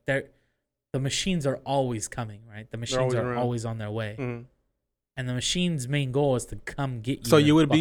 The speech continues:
Speaker 1: you up. I would probably end up living in that village. Would I like to be chosen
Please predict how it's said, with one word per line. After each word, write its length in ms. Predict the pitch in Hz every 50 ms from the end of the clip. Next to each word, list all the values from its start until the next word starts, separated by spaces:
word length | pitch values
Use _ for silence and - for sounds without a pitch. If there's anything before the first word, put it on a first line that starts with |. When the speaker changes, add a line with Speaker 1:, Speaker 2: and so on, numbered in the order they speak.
| 160 156
Speaker 1:
you 120 | 151 110 110
up. 140 | 104 92 - _ _ _ _ _ _ _ _ _ _ _ _ _ _ _ _ _ _
I 80 | 202 247
would 160 | 277 269 277
probably 380 | - 240 285 320 330 311 220
end 180 | 190 214 220 214
up 160 | 208 156 131 131
living 300 | 139 160 165 160 156 143
in 120 | 139 135 131
that 180 | 127 123 113
village. 380 | 110 120 117 110 104 107 - -
Would 160 | 123 151 160
I 140 | 165 156 151
like 340 | 143 131 123 123 147 165 160
to 80 | - 160
be 100 | 156 151
chosen 560 | 135 - - 131 131 139 135 143 147 151 156